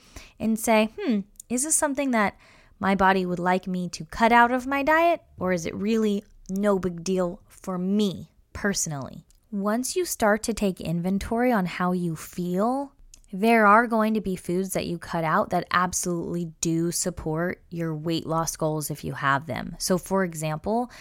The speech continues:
I don't often eat sugar anymore because I pay attention to my body, and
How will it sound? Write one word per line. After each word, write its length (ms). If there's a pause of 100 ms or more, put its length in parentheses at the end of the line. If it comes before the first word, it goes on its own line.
(300)
I 120
don't 200 (100)
often 600
eat 240
sugar 500 (160)
anymore 680 (420)
because 580 (200)
I 120
pay 280
attention 400
to 120
my 140
body, 500
and 340